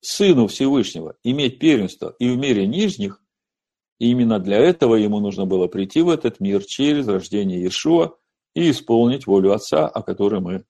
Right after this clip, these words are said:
хорошо знаем. И об этом мы также читаем у пророка Ишаягу, девятая глава, шестой, седьмой стих. Написано: «Ибо младенец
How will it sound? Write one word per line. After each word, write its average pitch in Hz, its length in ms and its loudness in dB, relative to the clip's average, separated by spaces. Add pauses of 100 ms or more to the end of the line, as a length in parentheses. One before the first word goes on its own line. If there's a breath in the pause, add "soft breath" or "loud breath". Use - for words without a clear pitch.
хорошо 78 380 -10
знаем. 65 400 -20 (1700)
И 156 80 4
об 180 140 6
этом 220 180 4
мы 175 100 2
также 170 300 2
читаем 151 360 2
у 139 60 -4
пророка 123 720 2
Ишаягу, 92 800 -4 (100)
девятая 92 460 -2
глава, 156 380 2
шестой, 135 540 -4
седьмой 127 380 -2
стих. - 400 -18 (400)
Написано: 123 640 -4 (640)
«Ибо 160 260 2
младенец 120 800 2